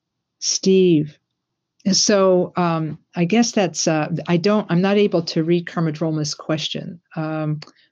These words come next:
but, uh, if anybody has questions, you can type them in the chat and, uh, either on YouTube or on Facebook.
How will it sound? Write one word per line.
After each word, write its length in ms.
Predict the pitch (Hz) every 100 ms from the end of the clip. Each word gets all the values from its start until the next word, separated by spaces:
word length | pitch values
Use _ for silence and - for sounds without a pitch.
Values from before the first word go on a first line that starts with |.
| _
but, 340 | 175 175 170 - -
uh, 240 | 165 160
if 160 | - -
anybody 460 | 202 226 185 180 170
has 440 | - 226 254 -
questions, 800 | - - 170 160 - 147 156 - _ - - - -
you 140 | 185
can 220 | - 170
type 260 | 170 202 196
them 180 | 190 180
in 140 | 165
the 60 | 151
chat 480 | - 160 160 254 _ _ _ - - _ _ _ -
and, 640 | 180 175 165 165 160 156
uh, 180 | 165 156
either 320 | 170 185 170 160
on 140 | 160
YouTube 600 | 156 175 - 165 160 165 -
or 220 | 170 165
on 200 | - 160
Facebook. 760 | 151 - 185 180 - 156 156